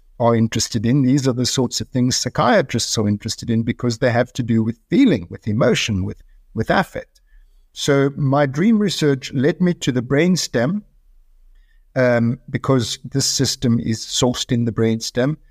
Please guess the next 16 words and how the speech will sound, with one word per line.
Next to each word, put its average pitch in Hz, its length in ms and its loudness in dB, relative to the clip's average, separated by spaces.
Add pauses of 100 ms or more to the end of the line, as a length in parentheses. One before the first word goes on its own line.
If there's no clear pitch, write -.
(280)
but 131 180 2
it 131 120 0
also 147 580 2
led 131 360 -2
me 127 140 2
to 120 380 0
the 123 180 -2
realization 120 960 0 (320)
that 117 240 -4
the 113 220 -2 (320)
arousal 170 920 2
that 123 320 -2 (120)
emanates 151 500 0
from 123 280 0
the 113 80 -6
brainstem 117 760 0